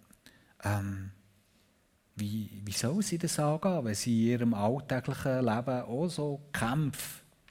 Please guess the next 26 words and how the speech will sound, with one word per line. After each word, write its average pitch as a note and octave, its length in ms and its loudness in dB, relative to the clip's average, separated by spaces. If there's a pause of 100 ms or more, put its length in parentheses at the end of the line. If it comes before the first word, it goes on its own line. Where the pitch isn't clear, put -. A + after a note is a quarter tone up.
(160)
zu - 100 -10
kämpfen C3 520 -2
haben, G2+ 300 -4 (720)
wo G#2+ 140 -2
sie G#2+ 320 0
mit G#2 360 0
ihrer G#2+ 240 -2
introvertierten A2+ 840 0
Art G#2 360 0
eher G2+ 220 0
schwierig B2+ 580 0
haben, C#3+ 680 0 (300)
sich, A#2+ 260 0 (520)
ja, A#2+ 220 0 (420)
an A#2 100 -4
die A#2+ 100 -2
Position, A#2 880 2 (920)
ihre B2+ 240 6
Position B2 680 2
klar A#2+ 380 4
zu - 160 2
machen A#2+ 280 4
und A#2+ 100 -8
zu - 80 -10
behaupten, D3+ 640 -8
so? - 180 -10